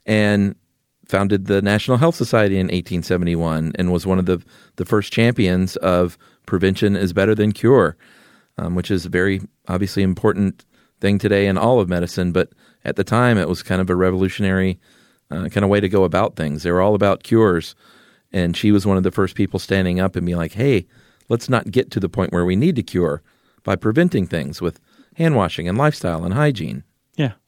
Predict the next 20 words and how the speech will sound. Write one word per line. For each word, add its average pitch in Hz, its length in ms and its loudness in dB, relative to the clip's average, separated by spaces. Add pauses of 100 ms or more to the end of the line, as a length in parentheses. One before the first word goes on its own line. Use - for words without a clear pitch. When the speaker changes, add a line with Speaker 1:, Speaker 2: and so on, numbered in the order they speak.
(100)
Speaker 2:
Wash 170 260 0
your 156 80 0
hands. 143 520 -2 (640)
Speaker 1:
Yeah. 170 240 0 (400)
Speaker 2:
What's - 160 -6
your 156 80 -2
problem? 135 520 -2 (340)
Speaker 1:
Uh, 107 280 4
in 107 60 4
eighteen 117 300 2
seventy, 151 440 4
she 117 140 -2
finally 147 400 2
set 117 180 0
up 107 100 -2
a 107 60 -4
private 107 340 0
practice 95 420 -2
in 90 120 2
London. 90 460 2